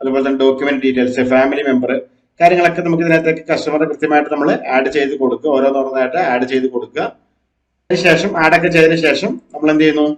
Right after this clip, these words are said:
ഇവിടെ ആഡ് അല്ലെങ്കിൽ വ്യൂ ആപ്ലിക്കേഷൻ എന്നുള്ള ഒരു ഓപ്ഷൻ ഉണ്ടാവും. അതിൽ ക്ലിക്ക് ചെയ്യുക.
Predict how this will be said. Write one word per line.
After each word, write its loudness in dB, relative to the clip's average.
ഇവിടെ 2
ആഡ് 2
അല്ലെങ്കിൽ 0
വ്യൂ 6
ആപ്ലിക്കേഷൻ 0
എന്നുള്ള 0
ഒരു 2
ഓപ്ഷൻ -4
ഉണ്ടാവും. 0
അതിൽ -2
ക്ലിക്ക് -8
ചെയ്യുക. 0